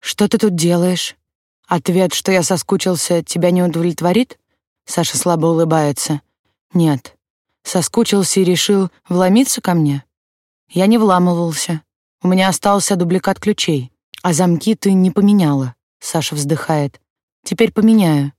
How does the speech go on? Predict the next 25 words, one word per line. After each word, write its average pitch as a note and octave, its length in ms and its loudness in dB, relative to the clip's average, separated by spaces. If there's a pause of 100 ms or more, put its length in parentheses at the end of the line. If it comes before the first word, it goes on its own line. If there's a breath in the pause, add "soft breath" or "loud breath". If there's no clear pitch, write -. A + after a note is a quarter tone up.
(460)
Я F3+ 220 -2
теперь G3+ 280 0
знаю, F3+ 400 2
что - 240 -4
чувствуют E3+ 420 -4
наркоманы E3+ 520 0
при F3+ 120 -4
ломке». C#3+ 480 -2 (220)
Саша - 420 -2
не F3 100 2
отводит E3+ 360 -4
взгляда. D3 600 -4 (640)
«Я F3+ 200 0
знал, G3+ 260 2
что - 260 -4
ты - 80 -6
не F3 100 2
будешь D#3+ 380 -4
мне D#3+ 120 0
рада D#3+ 360 0 (200 soft breath)
и F3 80 -6
что E3+ 160 -2
не F3 100 2
стоит F3 300 -2
приходить. D#3 600 -4